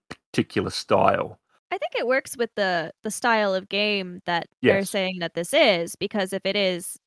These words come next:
Speaker 2: a little bit lighter, a little bit quicker to jump right into, uh, mirth and mayhem, as they call it, then you don't want someone to have to be sitting there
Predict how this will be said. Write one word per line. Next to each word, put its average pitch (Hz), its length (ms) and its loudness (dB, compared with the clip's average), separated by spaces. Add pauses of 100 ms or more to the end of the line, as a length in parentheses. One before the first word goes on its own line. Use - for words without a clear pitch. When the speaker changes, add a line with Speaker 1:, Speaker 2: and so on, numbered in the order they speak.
(120)
Speaker 2:
a 190 80 -4
little 175 220 -6
bit 175 180 -6
lighter, 262 500 4
a 208 160 4
little 196 220 2
bit 185 200 -4
quicker 190 340 -2
to 185 80 0
jump 185 280 -6
right 165 240 -2
into, 208 680 -4 (300)
uh, 165 240 -2
mirth 185 320 -2
and 185 140 -4
mayhem, 214 420 0
as 180 180 -4
they 180 120 -6
call 233 340 2
it, 220 180 0
then 190 340 -2 (460)
you 208 160 -4
don't 196 280 0
want 202 320 0 (240)
someone 196 300 0
to 196 80 -4
have 185 220 0
to - 80 -14
be 196 120 -6
sitting 196 340 -2
there 185 260 2